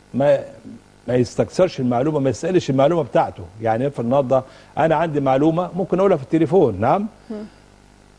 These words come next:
Speaker 1: ما يستقلهاش، لأن أنا بجمع معلومات كثيرة، ممكن المعلومة اللي هو مش سهلة ديت أنا لما باجي أجمعها بتكتمل عندي منظومة المعلومة.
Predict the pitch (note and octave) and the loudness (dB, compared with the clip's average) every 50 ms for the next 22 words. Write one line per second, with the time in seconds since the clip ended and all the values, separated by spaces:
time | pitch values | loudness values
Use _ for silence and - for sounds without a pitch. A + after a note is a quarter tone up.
0 | _ - _ - - - - - - - - - - C3+ D3+ D#3+ D#3+ C#3+ - - | _ -20 _ -20 -20 -20 -20 -20 -20 -20 -12 -4 0 2 4 4 4 2 0 0
1 | E3+ D#3+ E3 E3 E3 E3+ G3 A3 F3+ - - - A2 B2+ D#3 D#3+ D#3+ D#3 D3+ - | 2 4 4 6 6 4 4 4 2 -2 -6 -8 -6 -4 -4 -2 -2 -2 -2 0
2 | F3+ G#3 G#3 F#3 D3 D3 C#3 C3 G3+ G#3+ G#3 G3 F3 D3+ C#3+ D3 C#3+ C#3 C#3 D3 | 0 2 2 2 0 0 0 0 0 0 0 0 -2 -2 0 2 2 4 4 4
3 | D3 D3 F3 F#3 F3 - - C3 - - E3+ F3 C3+ A#2 G2+ F#2+ A#2 D#3 E3 - | 4 4 2 0 0 0 -4 -2 2 4 4 4 4 2 0 -2 -4 -4 0 2
4 | D3 C#3+ C3+ C3+ C3 B2+ C#3+ F#3+ F#3+ E3+ D3+ D3 D#3+ F#3 F#3 E3 C#3+ B2+ - - | 2 2 4 4 4 4 6 4 4 4 4 4 4 4 4 2 0 -2 -2 2
5 | C#3 C3+ D3+ F3 E3+ E3+ G3 G#3 G3 - - - - F#3+ F#3+ F3 D#3+ D3 D3+ D#3 | 2 4 4 4 2 2 2 0 0 -2 -6 -4 0 2 2 2 2 2 2 2
6 | G3 G3 F#3 D#3+ D3+ C#3+ D#3+ D#3+ D#3+ G3 - C#3+ D#3+ F3+ D#3+ C#3+ - - C#3 - | 2 2 0 0 -2 0 0 0 2 0 0 0 -2 -4 -4 -4 -4 -6 -6 -4
7 | - - G3+ A3 G#3 F#3 E3 D#3 F3+ G3 E3 E3+ D#3 D#3 D3+ D3 C3+ D#3 G3+ G3+ | 0 2 2 4 4 4 4 4 2 2 2 0 2 0 0 0 2 2 2 2
8 | F3+ - C#3 B2+ C3 B2+ B2 B2+ B2+ A#2 F#2+ D#2+ | 2 0 0 0 2 0 2 2 0 0 -2 -6